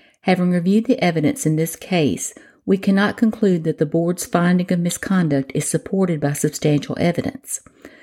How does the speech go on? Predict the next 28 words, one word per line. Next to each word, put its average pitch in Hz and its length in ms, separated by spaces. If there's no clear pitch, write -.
The 196 120
employer 233 440
did 220 140
not 185 160
appear 185 320
at 175 100
the - 60
hearing, 160 580
did 175 140
not 175 240
present 160 380
any 190 260
evidence 185 480
to 160 100
contradict 170 640
Doctor 156 300
Schock's - 400
testimony, 156 800
and 175 120
did 202 140
not 208 260
contest 220 560
Doctor 156 260
Schock's - 380
entitlement 160 720
to - 120
unemployment 156 600
benefits. - 680